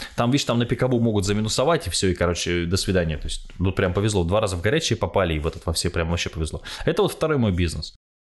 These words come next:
Третий мой бизнес – это вот, э, как раз онлайн-школа, людей обучаем, устраиваем на работу. Но, если честно, это уже такое, я давно этим занимаюсь. Тут просто я понял, почему мне не очень интересно про это даже рассказывать, потому что у меня здесь всё, в принципе, уже выстроено. То есть мне понятно, что делать, уже всё как бы, ну, то есть просто это, вот, знаешь, это как работа, можно сказать, у меня.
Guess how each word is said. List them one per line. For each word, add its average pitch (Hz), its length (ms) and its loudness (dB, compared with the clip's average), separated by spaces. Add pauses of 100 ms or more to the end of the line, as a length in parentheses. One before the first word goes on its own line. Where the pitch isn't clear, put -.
(140)
Третий 208 320 2
мой 127 120 2
бизнес – 87 380 0
это 135 220 2
вот, 120 320 0
э, 104 140 4
как - 160 -2
раз 123 160 0
онлайн-школа, 117 640 2
людей 98 280 2
обучаем, 90 380 0
устраиваем 87 380 0
на 92 60 4
работу. 147 300 2
Но, 123 120 2
если 170 180 2
честно, 160 260 0
это 117 120 -2
уже 92 100 -2
такое, 85 300 2
я 80 120 0
давно 104 220 0
этим 82 160 -2
занимаюсь. 113 360 0
Тут 120 220 -2
просто 139 400 -2 (960)
я 123 120 4
понял, 135 260 2
почему 104 240 0
мне 98 80 6
не 104 60 4
очень 101 220 2
интересно 95 360 0
про 90 120 0
это 85 100 -2
даже 92 160 2
рассказывать, 175 460 0 (360)
потому 190 180 2
что 147 140 0
у 135 40 4
меня 170 120 4
здесь 113 140 -2
всё, 151 160 0
в - 80 -8
принципе, 135 340 0
уже 101 160 2
выстроено. 85 480 0
То - 60 -2
есть - 100 0
мне 104 100 4
понятно, 107 380 0
что - 140 -2
делать, 196 340 2
уже 90 100 2
всё 95 200 -2
как 85 100 -4
бы, 101 100 0
ну, 123 80 2
то - 100 -2
есть - 120 -4
просто 139 220 0
это, 82 100 -4
вот, 90 80 0
знаешь, 107 160 0
это 92 120 -4
как 87 100 0
работа, 92 400 2
можно 78 200 -2
сказать, 76 280 -4
у - 20 -2
меня. 80 180 -6